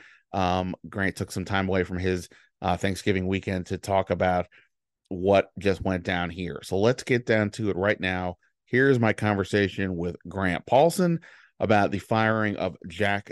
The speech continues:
Del Rio and defensive backs coach Brett Visselmeyer and where this team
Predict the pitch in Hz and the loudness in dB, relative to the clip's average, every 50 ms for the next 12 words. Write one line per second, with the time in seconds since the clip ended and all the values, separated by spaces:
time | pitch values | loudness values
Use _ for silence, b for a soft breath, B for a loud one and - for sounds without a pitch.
0 | - 90 87 98 87 82 82 90 98 101 101 104 104 101 101 - - 90 90 82 | -14 -6 -4 -4 -2 -2 -4 -4 -4 -2 -2 0 0 0 0 -2 -4 -6 -8 -8
1 | - - 92 90 - 90 92 92 90 87 - - - 98 90 82 85 78 - 92 | -8 -8 -8 -6 -6 -2 0 0 0 0 -2 -4 -2 -2 -2 -2 -4 -8 -4 -4
2 | 85 71 73 95 101 - - 107 104 104 101 104 104 104 101 - - 87 87 85 | -4 -2 -2 -4 -4 -2 -2 -2 0 2 2 2 2 2 0 0 -2 -6 -6 -6
3 | 85 90 90 90 92 98 101 104 101 107 101 92 - - 101 95 92 90 90 87 | -6 -6 -2 2 4 4 4 4 2 0 -2 -4 -4 -6 -4 -4 -2 -4 -6 -6